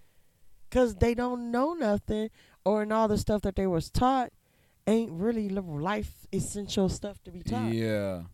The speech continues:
Speaker 2: yeah. 'Cause
Speaker 1: So
Speaker 2: a lot of stuff I learned in school, is, I didn't,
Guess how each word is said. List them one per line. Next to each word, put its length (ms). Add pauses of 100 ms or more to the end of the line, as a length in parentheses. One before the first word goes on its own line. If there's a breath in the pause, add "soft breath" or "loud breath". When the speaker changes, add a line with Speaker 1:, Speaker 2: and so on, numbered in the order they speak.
(340)
Speaker 2:
yeah. 480 (200)
'Cause 80
Speaker 1:
So 140
Speaker 2:
a 160
lot 220
of 80
stuff 200
I 120
learned 320
in 80
school, 500
is, 240
I 160
didn't, 380